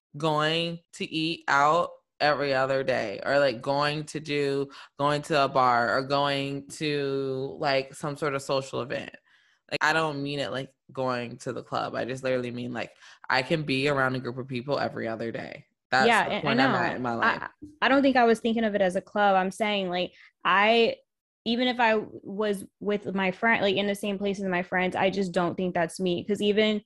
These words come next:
Speaker 2: like, I'm looking back at, like, my college days and I still wasn't doing that. Even though all my friends were here, like, I still wasn't.
Speaker 1: Yeah. I mean, I feel you. I definitely feel you. It's not like I'm just itching to be around anybody, though. Like, I,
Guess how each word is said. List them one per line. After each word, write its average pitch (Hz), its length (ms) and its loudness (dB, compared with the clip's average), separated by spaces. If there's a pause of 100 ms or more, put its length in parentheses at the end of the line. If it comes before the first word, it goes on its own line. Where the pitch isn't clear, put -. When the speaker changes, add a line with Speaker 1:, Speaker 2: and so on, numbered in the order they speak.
(360)
Speaker 2:
like, 233 100 6
I'm 233 80 4
looking 240 240 4
back 226 160 4
at, 226 60 0
like, 208 160 4
my 190 160 0
college 208 440 0
days 175 300 -2
and 185 100 -2
I 170 100 0
still 190 380 4
wasn't 165 320 2
doing - 220 -6
that. - 300 -4 (120)
Even 190 200 2
though 180 100 4
all 180 120 4
my 185 140 4
friends 180 320 2
were 180 80 2
here, 170 360 2
like, 175 120 -2
I 180 120 0
still 180 360 2
wasn't. 175 560 -2 (340)
Speaker 1:
Yeah. 135 340 0 (320)
I 208 100 4
mean, 226 160 2
I 226 120 4
feel 165 220 2
you. 131 440 -2 (180)
I 170 100 0
definitely 151 360 0
feel 131 220 -4
you. - 280 -8 (180)
It's 180 220 0
not 190 260 6
like 185 160 4
I'm 160 200 0
just 165 240 -4 (100)
itching 156 320 2
to 147 80 0
be 143 140 0
around 139 300 2
anybody, 147 600 2
though. 170 180 6
Like, 139 200 2
I, 139 180 0